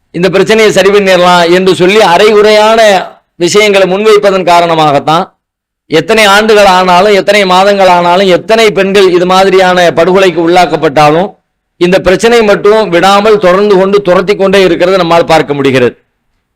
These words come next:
குறிப்பாக முஸ்லிம்களை எடுத்துக்கொண்டால், முஸ்லிம்கள்ல ஆலிம்கள் ஜும்மா உரைகள்ல, பொதுக்கூட்டங்கள்ல, இன்ன பிற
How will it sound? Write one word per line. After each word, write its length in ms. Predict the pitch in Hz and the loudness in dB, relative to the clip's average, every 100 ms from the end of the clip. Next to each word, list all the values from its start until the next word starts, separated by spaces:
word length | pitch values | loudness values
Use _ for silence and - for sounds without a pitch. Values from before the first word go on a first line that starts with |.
| _ 214 | _ -2
குறிப்பாக 380 | 220 226 226 | 0 2 0
முஸ்லிம்களை 500 | 208 202 233 247 233 214 | 0 -2 -2 0 2 2
எடுத்துக்கொண்டால், 600 | 202 196 190 196 214 202 | 0 -2 -2 0 0 -2
முஸ்லிம்கள்ல 540 | 180 208 202 185 196 185 | -2 -2 0 0 2 2
ஆலிம்கள் 460 | 185 190 180 185 | 2 0 0 -2
ஜும்மா 220 | 175 185 190 | -2 -2 0
உரைகள்ல, 420 | 180 180 175 180 | 2 0 2 0
பொதுக்கூட்டங்கள்ல, 720 | 175 180 170 175 170 170 170 180 | 0 0 0 -2 -2 0 0 0
இன்ன 200 | 185 185 | 0 -2
பிற 140 | 180 | 0